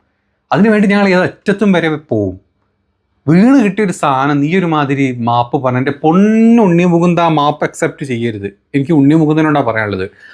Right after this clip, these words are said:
മാപ്പ് അക്സെപ്റ്റ് ചെയ്യാൻ പാടില്ല. അവൻ സുഡാപ്പിയാണ്, നമുക്ക് തീർക്കണം. നമുക്ക് ആ ഒരു മട്ടാഞ്ചേരി ഗ്യാങ്, നമുക്ക് മട്ടാഞ്ചേരി ബോംബിട്ട് അങ്ങോട്ട്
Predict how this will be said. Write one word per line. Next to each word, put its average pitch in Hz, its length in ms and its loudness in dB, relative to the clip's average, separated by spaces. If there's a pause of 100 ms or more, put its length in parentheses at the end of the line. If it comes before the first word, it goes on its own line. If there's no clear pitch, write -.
(160)
മാപ്പ് 170 300 2
അക്സെപ്റ്റ് 190 400 -4
ചെയ്യാൻ 156 260 -2
പാടില്ല. 117 400 -2 (180)
അവൻ 143 100 0
സുഡാപ്പിയാണ്, 127 640 -2 (840)
നമുക്ക് 147 220 0 (440)
തീർക്കണം. 143 500 0
നമുക്ക് 139 380 -2
ആ 139 120 0
ഒരു 147 220 0 (100)
മട്ടാഞ്ചേരി 175 840 0 (140)
ഗ്യാങ്, 123 400 -2
നമുക്ക് 147 280 -2
മട്ടാഞ്ചേരി 160 540 0
ബോംബിട്ട് 135 360 0
അങ്ങോട്ട് 127 260 -2